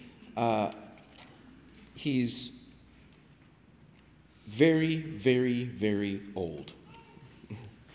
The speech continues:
And so he's writing with a, a sense of urgency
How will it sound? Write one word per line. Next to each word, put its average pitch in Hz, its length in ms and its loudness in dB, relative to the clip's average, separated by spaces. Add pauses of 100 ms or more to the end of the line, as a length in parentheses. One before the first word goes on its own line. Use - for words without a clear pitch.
(440)
And 120 120 0
so 135 120 6
he's 135 220 8
writing 139 760 6 (220)
with 123 180 2
a, 120 360 6 (760)
a 127 60 -2
sense 165 240 4
of 123 100 2
urgency 127 680 4